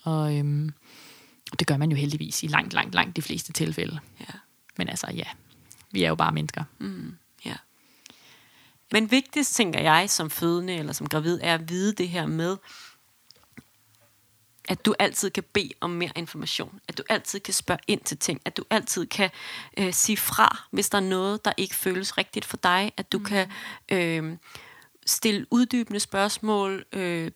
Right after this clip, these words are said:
Speaker 2: bede om at få gjort ting på en anden måde.
Speaker 1: Mm.
Speaker 2: Øhm, og det kan godt være det her med, for eksempel, hvis vi tager udgangspunkt i sådan en vaginal eksploration, som jo er noget, vi gør rigtig, rigtig mange gange, men som er noget, som hvis,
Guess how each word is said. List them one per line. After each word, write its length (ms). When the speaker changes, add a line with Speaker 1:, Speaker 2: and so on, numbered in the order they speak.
Speaker 2:
bede 180
om 160
at 100
få 120
gjort 240
ting 280
på 140
en 140
anden 360
måde. 520
Speaker 1:
Mm. 140
Speaker 2:
Øhm, 400
og 140
det 140
kan 120
godt 200
være 100
det 140
her 120
med, 160
for 100
eksempel, 340
hvis 180
vi 40
tager 160
udgangspunkt 460
i 20
sådan 160
en 60
vaginal 380
eksploration, 480
som 240
jo 80
er 40
noget, 240
vi 80
gør 340
rigtig, 260
rigtig 260
mange 200
gange, 260
men 140
som 160
er 40
noget, 380
som 200
hvis, 260